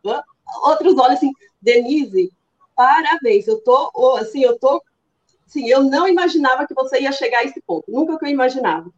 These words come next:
<laughs> E de poder ter garra, e agora você tá procurando empreender. Toshio, eu tô até, eu tô aprendendo na escola de treinadores até entrar no mercado, com, e compra imobiliária.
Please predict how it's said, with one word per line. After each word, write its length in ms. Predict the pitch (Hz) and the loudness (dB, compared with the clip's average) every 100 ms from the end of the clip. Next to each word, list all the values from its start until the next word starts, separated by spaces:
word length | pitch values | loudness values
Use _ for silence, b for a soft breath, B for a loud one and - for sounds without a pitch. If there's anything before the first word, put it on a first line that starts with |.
| _ _ _ | _ _ _
<laughs> 1200 | 622 587 - 571 571 554 - - 466 554 659 605 254 | -2 0 0 2 2 0 -2 -6 -6 -4 -2 -2 -2
E 120 | 254 | -2
de 280 | 247 277 269 | 0 0 0
poder 320 | 269 254 240 | 0 2 0
ter 220 | - 320 269 | 0 -4 -2
garra, 420 | 247 262 311 320 | 0 2 2 0
e 100 | 285 | 0
agora 340 | 254 240 240 | 0 2 2
você 320 | 247 247 254 | 0 -4 -4
tá 340 | 233 226 220 214 b 370 | -4 0 0 -2 b -16
procurando 540 | - 220 240 240 240 - | -8 -2 0 0 -4 -4
empreender. 800 | 220 311 320 269 247 220 233 269 _ _ | 0 0 0 0 2 2 0 0 _ _
Toshio, 440 | 427 415 302 262 - | -10 -8 -6 -6 -4
eu 180 | 220 - | -4 -4
tô 160 | 247 | 0
até, 680 | 269 294 - 220 214 247 226 | 2 2 2 2 0 -4 -4
eu 100 | 220 | -2
tô 80 | 262 | -2
aprendendo 520 | 277 254 220 240 226 | -2 0 2 2 0
na 80 | 208 | -2
escola 340 | 196 202 196 | -6 -6 -6
de 100 | 185 | -6
treinadores 500 | - 185 185 196 240 | -6 -4 -2 -2 -4
até 340 | 226 226 226 254 | -4 -8 -4 -4
entrar 320 | 294 - 240 | -4 -2 -2
no 120 | 269 | -2
mercado, 760 | 269 285 - 226 240 269 349 320 _ _ _ _ _ _ | -2 -4 0 2 2 -2 -8 -10 _ _ _ _ _ _
com, 200 | 220 220 | 0 2
e 80 | 214 | 2
compra 300 | 254 277 302 | 2 2 2
imobiliária. 680 | 285 277 277 240 - 466 | 0 0 0 0 2 0